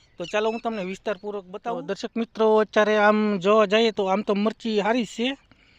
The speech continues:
મસ્ત છે. અત્યારે કોઈ એવો મોટો રોગનો એટેક તો બહુ જોવા નથી મળતો, પરંતુ આપણે એક આવા અમુક છોડવા જોવા મળ્યા છે. જો આ રીતે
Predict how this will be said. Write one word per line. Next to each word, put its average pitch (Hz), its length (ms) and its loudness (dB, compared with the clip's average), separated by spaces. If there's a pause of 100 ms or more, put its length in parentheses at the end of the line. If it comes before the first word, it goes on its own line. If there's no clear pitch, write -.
(500)
મસ્ત 202 380 2
છે. 185 180 0 (960)
અત્યારે 165 240 -4
કોઈ 180 220 0
એવો 180 480 2
મોટો 185 360 2 (1500)
રોગનો 196 340 2
એટેક 208 420 2
તો 208 100 2
બહુ 202 240 6
જોવા 202 240 4
નથી 247 200 0
મળતો, 196 320 0
પરંતુ 190 400 0
આપણે 190 360 2
એક - 240 -8
આવા 196 400 4
અમુક 196 200 0 (160)
છોડવા 190 500 4 (800)
જોવા 196 300 6
મળ્યા 226 300 6
છે. 220 200 -2 (1300)
જો 160 180 -4
આ 175 140 4
રીતે 180 640 -2